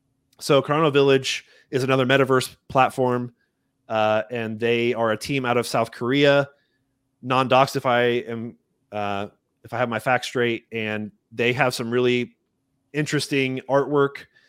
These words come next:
um, 'cause they have, like, Charles Hodgkinson, the founder of Cardano, in a lot of their plots. Um, like, I don't know if I can pull it up,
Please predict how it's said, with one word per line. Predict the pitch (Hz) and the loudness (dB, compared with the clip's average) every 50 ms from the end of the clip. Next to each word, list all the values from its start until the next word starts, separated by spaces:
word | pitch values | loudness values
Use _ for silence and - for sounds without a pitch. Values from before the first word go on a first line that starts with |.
| _ _ _ _ _ _ _ | _ _ _ _ _ _ _
um, | - 113 113 110 110 110 107 107 107 107 101 - _ _ _ _ _ _ | -2 0 2 4 4 2 0 -2 -4 -8 -14 -16 _ _ _ _ _ _
'cause | - 139 120 | -14 -6 -2
they | 127 120 | 0 0
have, | 135 120 | 2 2
like, | 127 123 117 | 2 0 0
Charles | - - 135 123 117 113 | 0 0 0 2 2 2
Hodgkinson, | 123 117 120 120 - - 123 113 - 123 120 120 117 | 0 0 0 0 -4 -8 -10 -8 -6 -4 -4 -4 -4
the | 110 110 | -6 -4
founder | - 120 117 117 117 | -2 -2 0 0 -2
of | 113 - | -2 0
Cardano, | - 120 113 110 113 110 113 107 - | 0 0 0 0 -2 -4 -4 -6 -6
in | 117 117 113 | -8 -6 -6
a | 110 | -4
lot | 107 110 110 110 | -2 0 0 -2
of | 107 107 | -2 -4
their | 113 107 | -4 -6
plots. | 101 - - 120 117 117 117 - - - - - _ _ _ _ _ _ _ _ _ | -4 -4 -2 0 0 0 0 -4 -8 -14 -14 -18 _ _ _ _ _ _ _ _ _
Um, | - 113 107 104 104 101 101 101 101 101 101 101 101 101 101 101 104 _ _ _ _ _ _ _ _ _ _ _ - | -10 -6 -4 -4 -4 -4 -6 -6 -6 -6 -6 -8 -8 -10 -12 -14 -18 _ _ _ _ _ _ _ _ _ _ _ -8
like, | 104 98 98 - _ _ _ _ _ _ _ _ _ _ - | -8 -8 -8 -8 _ _ _ _ _ _ _ _ _ _ -20
I | 107 | -16
don't | 101 95 | -14 -14
know | 98 | -12
if | 90 - | -12 -14
I | 90 | -14
can | 92 98 92 | -14 -14 -12
pull | 90 - 92 92 | -8 -6 -4 -4
it | 90 | -4
up, | 90 90 - | -4 -6 -8